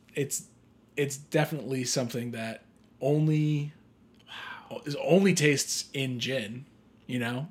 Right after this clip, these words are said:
Speaker 2: Yeah.
Speaker 1: You
Speaker 2: Yeah,
Speaker 1: don't
Speaker 2: yeah, yeah.
Speaker 1: taste it anywhere else.
Speaker 2: No. Nope.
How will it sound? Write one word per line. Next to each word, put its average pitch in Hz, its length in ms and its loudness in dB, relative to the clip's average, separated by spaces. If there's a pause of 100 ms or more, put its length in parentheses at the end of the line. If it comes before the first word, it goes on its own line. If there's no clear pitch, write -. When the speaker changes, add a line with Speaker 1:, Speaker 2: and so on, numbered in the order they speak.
Speaker 2:
Yeah. 123 240 0 (120)
Speaker 1:
You 156 160 4
Speaker 2:
Yeah, 208 80 8
Speaker 1:
don't - 20 4
Speaker 2:
yeah, 175 180 4
yeah. 139 140 2
Speaker 1:
taste 127 260 0
it 120 60 -2
anywhere 113 320 -4
else. 110 420 -10 (240)
Speaker 2:
No. 101 240 2 (760)
Nope. - 160 -6